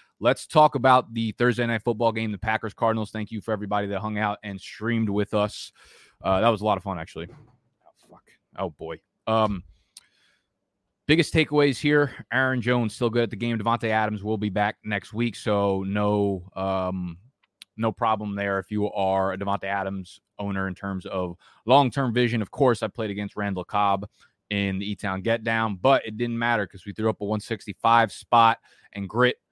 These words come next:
had Derrick Henry, and we took, we, we, mm, came away with the dub.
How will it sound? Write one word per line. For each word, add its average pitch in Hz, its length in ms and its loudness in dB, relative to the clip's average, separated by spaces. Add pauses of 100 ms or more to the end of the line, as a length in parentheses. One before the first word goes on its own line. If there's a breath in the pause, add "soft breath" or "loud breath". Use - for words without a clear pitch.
(160)
had 98 180 -6
Derrick 101 260 -2
Henry, 120 640 -2
and 95 300 -8 (280)
we 113 140 -12
took, - 220 -6
we, 113 200 -6 (160)
we, 104 140 -6 (1120)
mm, 233 260 2 (300)
came 127 180 -4
away 127 200 2
with 110 100 -6
the 107 60 -6
dub. 92 340 4